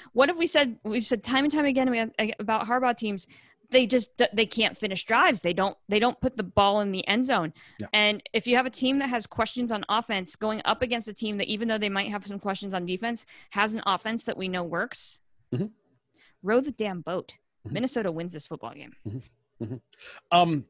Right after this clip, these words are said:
Speaker 2: P J Fleck is a freak of nature.
Speaker 1: <laughs>
Speaker 2: Uh, he, um, is just like a, a, a Jim Tressel, overly caffeinated Jim Tressel. Um, he rode Western Michigan into a New Year's Six Bowl as a head coach there.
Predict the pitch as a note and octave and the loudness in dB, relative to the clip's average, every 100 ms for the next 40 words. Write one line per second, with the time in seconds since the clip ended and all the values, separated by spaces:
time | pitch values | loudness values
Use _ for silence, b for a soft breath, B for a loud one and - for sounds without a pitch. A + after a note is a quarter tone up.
0 | - D3+ C3 G3+ - F3+ - - D3+ C#3+ | -4 -2 2 2 4 2 2 -2 0 0
1 | C3 D#3 - A2+ A2+ D#3 G3+ A#3 G2+ - | 0 -2 0 -4 -2 0 2 2 -2 -6
2 | _ _ _ - - B B B B B2 | _ _ _ -2 0 B B B B 4
3 | A#2+ A#2 A#2 A#2 A#2 G#2 - C#3 D3 D#3 | 6 8 6 4 2 -2 -8 -4 -2 0
4 | E3+ E3+ E3+ E3 E3 C#3+ B B B - | 0 2 0 0 -4 -8 B B B 4
5 | C#3+ C#3+ D3 C#3+ C3+ B2 - C#3 C#3 D3 | 8 10 8 6 4 4 4 2 2 -2
6 | - D3 C#3 C#3 C3 A#2+ B2+ B2 A#2+ A2+ | 4 4 4 0 0 2 0 0 -4 0
7 | E3 D#3+ D3+ G#2+ - - D3+ F3 - C3+ | 2 2 2 -6 -10 2 2 2 2 4
8 | E3 G#3+ F3+ A#2+ - D3+ - D3+ C#3 C#3+ | 2 2 0 2 4 4 4 2 2 2
9 | C#3+ B2+ A2 - C3 C#3 B2 - C3 C3+ | 0 -2 -6 -6 -2 0 -2 0 0 2
10 | C#3+ B2+ A#2 - b b b b - B2 | 4 4 2 -6 b b b b 0 2
11 | B2 A#2+ A#2 G2+ A#2 C3 A2+ B2 D3 B2+ | 4 2 0 -2 -4 -2 -2 0 0 0
12 | C#3 C3+ C#3 A#2 B2 C3+ D#3+ D3 D3 D3 | -2 -2 -2 -2 -2 -2 -2 -2 -2 -2
13 | B2 C3 B2 B2+ B2 G#2+ - E3+ - - | -4 -2 -2 0 -2 -4 -4 -6 -6 0
14 | D#3+ F3+ D3 C3 A2+ B2 A2+ B2 G2+ - | 2 4 0 -2 -4 -6 -4 -6 -6 -4
15 | A2 C#3+ E3 | -2 -2 -4